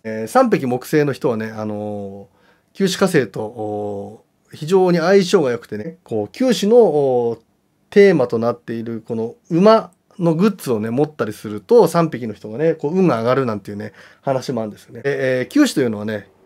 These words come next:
人の心とか精神面という風にね、えー、捉えられるんですよね。要するに、し-、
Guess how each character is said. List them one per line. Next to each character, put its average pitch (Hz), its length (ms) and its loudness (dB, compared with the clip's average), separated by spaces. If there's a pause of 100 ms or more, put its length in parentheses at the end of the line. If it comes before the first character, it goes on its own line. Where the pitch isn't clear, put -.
(260)
人 - 220 0
の 294 100 2
心 294 320 2
と 254 100 4
か - 140 -2
精 269 340 0
神 285 300 0
面 220 380 4 (180)
と 113 100 -14
い 120 140 -6
う - 20 -6
風 110 240 -10
に 101 140 -10
ね、 123 220 -4 (800)
え 110 760 -4
ー、 - 20 -20
捉 165 240 4
え 165 60 6
ら 160 100 6
れ 160 120 4
る 127 100 -6
ん 101 60 -10
で 95 80 -16
す - 100 -20
よ 101 80 -14
ね。 110 220 -8 (640)
要 156 80 -2
す 175 100 -4
る 196 60 2
に、 127 260 -2 (140)
し-、 - 340 -8